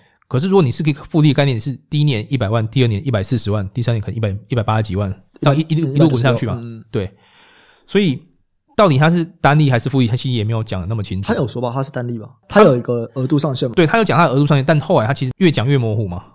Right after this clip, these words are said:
Speaker 2: 哦。
Speaker 1: 对，所以到底后来长怎样，其实是不知道的嘛。但我还是回归到那一句，是媒体他只想讲好听的嘛，所以他当然讲说这个人比巴菲特还，
Speaker 2: 六十
Speaker 1: 还强嘛，哦，五六十年都没有亏钱，然后都复利超越巴菲特。
Speaker 2: 对。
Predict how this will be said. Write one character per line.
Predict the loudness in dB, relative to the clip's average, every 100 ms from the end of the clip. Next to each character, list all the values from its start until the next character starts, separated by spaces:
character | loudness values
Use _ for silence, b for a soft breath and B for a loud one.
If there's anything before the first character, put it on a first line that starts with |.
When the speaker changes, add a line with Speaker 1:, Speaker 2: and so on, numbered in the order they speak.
| -14
Speaker 2:
哦。 | -12 -10 -4
Speaker 1:
对， | -2
所 | 2
以 | 2 0 0
到 | 0
底 | 0
后 | -2 0 2
来 | 2 -2
长 | -4 -2
怎 | -2
样， | -4 -6 -10
其 | -10
实 | -8 -10
是 | -12 -10
不 | -8
知 | -4
道 | -6
的 | -6
嘛。 | -2
但 | 0 0 B B B B -14
我 | 0
还 | 2
是 |
回 | 4 6
归 | 6
到 | 4
那 | 2
一 |
句， | 0
是 | -4 -6 -8
媒 | -4 -2
体 | -2 -4
他 | -4 -6 -6 _ _
只 | -8
想 | -4 -2
讲 | -4 -6 -12
好 | _ -10 -8
听 | -6
的 | -6
嘛， | -8 -14
所 | -8 -2
以 |
他 | 0
当 | 2
然 |
讲 | 0 0
说 | -2 -4 b b b -8
这 | -4
个 |
人 | -2 -2 -4 -10 -10
比 | -6 0
巴 | 2 4
菲 | 4
特 | 4 4
还， |
Speaker 2:
六 | 2
十 | -4
Speaker 1:
还 | -6
强 | -2 -2
嘛， | -2 -6 -8
哦， | -10 -12 b b b _
五 | -2
六 | 0
十 | 2
年 | 0
都 | 2
没 | 2
有 | 2
亏 | 0 0
钱， | -2
然 | -2
后 | 0
都 | -2
复 | -4 -4
利 | -2 -2 -4 -8 -14 -8
超 | -2 0
越 | 0
巴 | 0 0
菲 | 0
特。 | 0 -2 -6
Speaker 2:
对。 | -14 -14